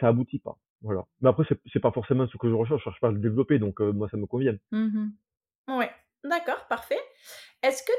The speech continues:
Speaker 2: tu aurais trois conseils, euh, à donner aux personnes qui nous écoutent et qui, euh,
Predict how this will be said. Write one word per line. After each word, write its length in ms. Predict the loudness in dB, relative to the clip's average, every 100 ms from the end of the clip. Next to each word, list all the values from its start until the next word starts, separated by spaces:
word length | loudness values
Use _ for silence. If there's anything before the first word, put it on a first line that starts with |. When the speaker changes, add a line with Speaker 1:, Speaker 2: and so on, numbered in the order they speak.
| -2
Speaker 2:
tu 120 | 0
aurais 340 | 0 0 -4
trois 220 | -6 -4 -4
conseils, 640 | -4 -6 -4 -2 -4 -4
euh, 280 | -2 0 -2 -2
à 100 | -2
donner 320 | -2 -2 -2
aux 80 | -4
personnes 380 | -6 -8 -6 -8
qui 160 | -6 -4
nous 180 | -4
écoutent 400 | -6 -8 -10 -8
et 80 | -8
qui, 320 | -10 -10 -6
euh, 220 | -4 -2